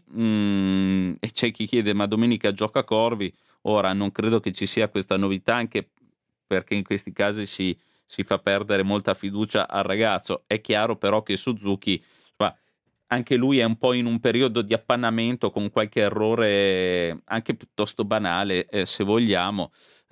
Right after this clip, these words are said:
Eh, va ricordato che ha fatto anche delle parate strepitose che hanno salvato dei punti. È chiaro però altrettanto che in questo momento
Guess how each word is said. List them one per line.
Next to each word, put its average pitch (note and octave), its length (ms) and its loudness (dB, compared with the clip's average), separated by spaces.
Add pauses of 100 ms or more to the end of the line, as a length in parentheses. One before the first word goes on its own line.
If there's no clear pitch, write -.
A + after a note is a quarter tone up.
Eh, E2 100 -4
va G2 120 2
ricordato G#2 560 0
che G2 100 -4
ha E2+ 40 0
fatto G2+ 320 -2
anche G2+ 240 -2
delle F#2 240 0
parate F2+ 800 -2 (180)
strepitose A#2+ 680 -2
che - 100 -4
hanno G2+ 160 -2
salvato G2 520 -2
dei F#2+ 160 -4
punti. F2 520 -6
È G#2+ 140 -4
chiaro F#2+ 320 -2
però F2 300 -4
altrettanto G2 540 -6
che G2 80 -4
in F#2 100 -2
questo G#2 300 -4
momento E2 640 -4